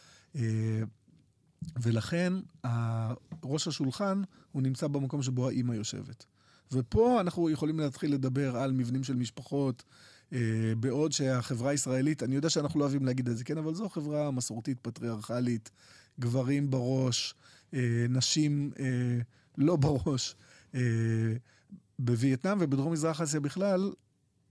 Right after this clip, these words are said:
יש חוקרים שאומרים שזה לא רק שזה לא חברה פטריארכלית, אלא חברה שיש בה הדהודים מטריארכליים, זאת אומרת שנשים הם, אה, ראשות המשפחה, והיום אנחנו מדברים על חברה שהיא בילטרלית, שיש איזו הפרדה ואיזון בין גברים לנשים.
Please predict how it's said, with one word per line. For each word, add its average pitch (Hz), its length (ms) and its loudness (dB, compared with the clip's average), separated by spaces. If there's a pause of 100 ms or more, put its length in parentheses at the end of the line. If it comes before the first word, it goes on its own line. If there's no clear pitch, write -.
יש 151 380 2
חוקרים 175 360 -4
שאומרים 170 320 -2
שזה 143 280 0
לא 143 80 4
רק 190 160 -2
שזה 147 220 0
לא 131 60 2
חברה 123 260 -2
פטריארכלית, 120 840 -4 (640)
אלא 131 160 0
חברה 143 260 -2
שיש 151 200 -2
בה 147 120 0
הדהודים 139 500 2
מטריארכליים, 131 720 0
זאת 135 140 -6
אומרת 131 260 0
שנשים 151 440 0
הם, 135 240 0 (100)
אה, 135 60 -2 (320)
ראשות 123 440 -4
המשפחה, 131 480 -4
והיום 196 300 2
אנחנו 214 200 -2
מדברים 170 340 0
על 156 100 0
חברה 147 420 -2 (260)
שהיא 139 240 2
בילטרלית, 143 680 0
שיש 143 200 -2
איזו 139 160 0
הפרדה 135 460 -2
ואיזון 143 480 2
בין 131 120 0
גברים 123 280 -2
לנשים. 117 460 -6